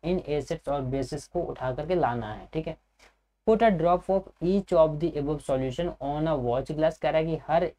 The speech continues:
एक सॉल्यूशन का एक एक ड्रॉप आप क्या करो, वॉच ग्लास पे क्या करो, जो है उन्हें रखो, one by one and test with a drop of indicator shown in table two point one। तो कह रहा है कि ये ची-, चीज़ें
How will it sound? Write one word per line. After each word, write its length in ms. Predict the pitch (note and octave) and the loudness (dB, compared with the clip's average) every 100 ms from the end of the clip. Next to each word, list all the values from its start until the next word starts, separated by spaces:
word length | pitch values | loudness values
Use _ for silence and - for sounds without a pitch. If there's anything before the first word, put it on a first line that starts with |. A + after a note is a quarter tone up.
| - | -8
एक 240 | C#3+ D#3+ E3 | -2 -2 -2
सॉल्यूशन 500 | D3 C3+ C3 C3+ B2+ | 0 0 -2 -6 -4
का 240 | C#3 D#3+ - | -2 -2 -4
एक 280 | C#3+ D3 D#3 | -4 -4 -2
एक 160 | C#3+ C3+ | -4 0
ड्रॉप 300 | C3 C3 B2+ | 0 2 0
आप 160 | B2+ | 0
क्या 180 | C3+ A#2+ | -2 -4
करो, 320 | A#2+ D3+ D#3+ - _ _ C3+ | -2 -2 -4 -6 _ _ -2
वॉच 340 | C#3 D#3+ D#3+ | 4 4 2
ग्लास 300 | C#3+ C#3 C3+ | 0 0 0
पे 140 | - | -6
क्या 160 | B2 C3 | -4 -4
करो, 300 | B2 F3 G3 - _ _ - | -2 -2 -2 -8 _ _ -6
जो 240 | B2 C#3 C3+ | -4 -2 0
है 260 | F3+ G#3 - _ _ _ _ _ _ _ _ _ _ - | 0 -2 -10 _ _ _ _ _ _ _ _ _ _ 0
उन्हें 260 | E3 E3+ | 4 4
रखो, 380 | C#3 C3 D3 A2 - _ _ - | 2 -2 -4 -6 -10 _ _ -8
one 300 | C#3+ F3+ G3 | 0 4 4
by 240 | F3+ F3+ F3+ | 4 4 2
one 200 | F3+ G3+ - D3 | 0 -4 -8 -2
and 220 | F3 F3 - | -2 -2 0
test 260 | F3 G3 F#3+ C#3 | 2 2 0 -2
with 160 | D3+ E3+ - | -2 -4 -2
a 200 | D3+ C#3+ | -2 -2
drop 260 | C3+ D#3 D#3 | 0 0 0
of 120 | E3 | -2
indicator 680 | - C#3 C3+ C#3 D3 C#3 F3+ | -4 -4 -2 -2 -4 -2 -2
shown 280 | F3+ D3+ C#3+ C#3+ | -2 -4 -4 -4
in 100 | C3 | -4
table 280 | C#3 E3 F3+ | -2 -2 -2
two 200 | C#3+ B2+ | -6 -4
point 220 | B2 A#2 | -6 -6
one। 140 | G#2+ G2 _ _ _ | -10 -14 _ _ _
तो 80 | D#3+ | -4
कह 160 | F#3+ | 0
रहा 100 | F3+ | 0
है 80 | F#3 | -2
कि 120 | F3+ | -2
ये 240 | D#3 D3 E3+ | -2 0 -2
ची-, 300 | - D#3+ C#3 | -4 -8 -6
चीज़ें 320 | - D3 | -6 -2